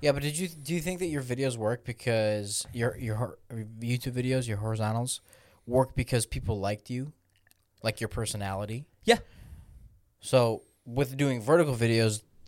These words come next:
Speaker 1: are you taking away from that?
Speaker 2: No, I think just now the entire internet is very snackable. Attention spans aren't really there. People still watch, like,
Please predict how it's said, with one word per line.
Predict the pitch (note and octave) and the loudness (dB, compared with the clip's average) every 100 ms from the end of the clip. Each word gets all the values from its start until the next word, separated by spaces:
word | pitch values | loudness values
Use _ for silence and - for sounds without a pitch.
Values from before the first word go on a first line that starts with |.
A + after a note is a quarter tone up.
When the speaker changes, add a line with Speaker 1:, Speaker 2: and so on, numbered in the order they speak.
| A2 | -4
Speaker 1:
are | |
you | A#2 | -4
taking | - A#2+ A2+ | -2 -2 -2
away | G#2+ G2+ | 0 2
from | G#2 A#2+ | 0 -2
that? | B2 D3 - - - - - - | -6 -8 -12 -20 -20 -20 -18 2
Speaker 2:
No, | G3 G3+ G3 - | 8 8 6 4
I | E3 | 6
think | F3 G#3 G#3+ | 6 4 2
just | G#3+ D3+ | 0 4
now | C#3 D3 C#3+ | 6 8 6
the | A#2+ C3 | 4 4
entire | C3 C3+ C3 B2 B2 C3 C3 C3 C3 - - - _ _ _ - | 4 2 2 6 8 10 10 10 6 0 -20 -20 _ _ _ 0
internet | C#3+ C#3 C#3 C3+ | 2 6 4 4
is | A#2+ | 2
very | A#2 C3 | 4 4
snackable. | B2 - C#3 B2 B2+ B2+ B2 B2 B2 A#2+ | 2 2 6 6 4 2 4 6 4 2
Attention | A#2 C3 B2 | 2 2 2
spans | - C3 B2 | 2 4 6
aren't | B2 A#2+ | 6 6
really | A#2+ A#2+ A#2+ | 6 4 6
there. | A#2+ A#2 | 6 6
People | - G#3+ | 6 2
still | - C#3 | 4 4
watch, | A2+ D#3+ - | 6 4 4
like, | B2 - | 2 2